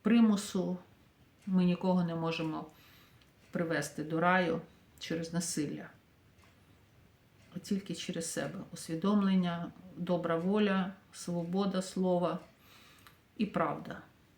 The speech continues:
І правда з собою, і з іншими. Ну, дякую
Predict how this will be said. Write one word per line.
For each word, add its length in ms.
І 60
правда 440
з 40
собою, 520
і 180
з 100
іншими. 520
Ну, 180
дякую 580